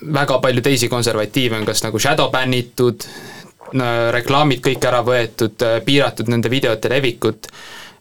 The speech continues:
kas või näiteks, äh, väga populaarne, üldsegi mitte paremäärmuslik, äh, näiteks Steven Crowder, äh, olete kursis, ja väga palju teisi, Paul Joseph Watsoni, äh, levikut näiteks väga tugevalt piiratakse YouTube'is ja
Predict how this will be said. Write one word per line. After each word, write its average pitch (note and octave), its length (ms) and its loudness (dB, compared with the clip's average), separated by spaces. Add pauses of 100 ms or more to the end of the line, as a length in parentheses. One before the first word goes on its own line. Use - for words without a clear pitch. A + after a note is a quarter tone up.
kas C3 220 2
või B2 80 0
näiteks, A#2 260 0 (140)
äh, A#2 160 2
väga B2 240 2
populaarne, A#2 480 2 (100)
üldsegi B2 320 2
mitte A#2 300 0
paremäärmuslik, A#2 760 0
äh, A2 800 0
näiteks A#2 180 0
Steven A#2 240 2
Crowder, A#2+ 460 0 (320)
äh, A2+ 760 -4 (320)
olete A#2 240 -4
kursis, B2+ 320 0 (880)
ja C#3+ 220 6 (1200)
väga D3 160 4
palju C3+ 160 2
teisi, C3 380 4 (100)
Paul B2+ 160 2
Joseph A#2 220 0
Watsoni, A#2 400 0 (180)
äh, A#2+ 640 -2
levikut A#2 320 0
näiteks A2+ 240 -2
väga A2+ 160 0
tugevalt A2+ 320 0
piiratakse A2+ 560 0
YouTube'is A2+ 460 -2
ja A2+ 160 -2